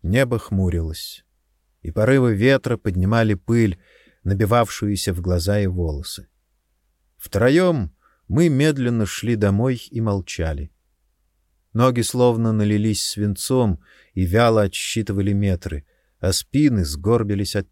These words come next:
тяжести. Или это был груз ответственности? Сказать было просто нечего.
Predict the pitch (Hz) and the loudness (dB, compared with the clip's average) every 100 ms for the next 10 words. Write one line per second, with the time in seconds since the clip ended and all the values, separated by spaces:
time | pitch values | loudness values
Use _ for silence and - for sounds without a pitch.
0 | - 90 78 71 - - - _ _ _ | -6 -4 -2 -6 -10 -14 -20 _ _ _
1 | _ _ _ _ _ _ _ 95 98 113 | _ _ _ _ _ _ _ -4 0 2
2 | 110 98 110 92 92 107 - - - _ | 0 0 0 0 -2 -4 -6 -14 -18 _
3 | _ - 87 85 120 139 - - 64 - | _ -12 -10 -4 -2 -2 -6 -14 -16 -16
4 | - - _ _ _ _ _ _ _ _ | -18 -20 _ _ _ _ _ _ _ _
5 | _ _ - 98 156 160 117 143 120 120 | _ _ -10 -4 -2 -2 -2 -2 -2 -6
6 | - 98 85 80 - - 69 | -6 -6 -4 -4 -8 -14 -16